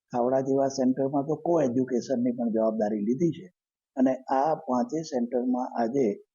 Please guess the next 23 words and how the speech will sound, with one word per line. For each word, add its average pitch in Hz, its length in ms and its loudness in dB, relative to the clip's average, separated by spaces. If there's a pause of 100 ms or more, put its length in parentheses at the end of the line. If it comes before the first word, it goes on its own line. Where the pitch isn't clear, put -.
(200)
જે 139 160 4
વિદ્યાર્થીઓ 131 800 2
ઘણા 127 300 0
સમયથી 131 600 0 (420)
પોતાના 143 440 0
ઉચ્ચ 185 260 0
શિક્ષણ 147 480 0
માટેની 131 500 2
રાહ 117 220 2
જોતા 117 380 0
હતા, 95 220 0 (380)
એવા 151 260 2
વિદ્યાર્થીઓની 135 840 0
પોતાની 123 480 2
અપેક્ષાઓ 113 600 0 (220)
આપણે 120 300 0 (160)
આ 139 140 0
સેન્ટરો 113 500 -2
દ્વારા 107 300 0
પૂરી 139 320 -6
કરી 214 240 -2
શક્યા 196 400 -6
છીએ. 202 260 -14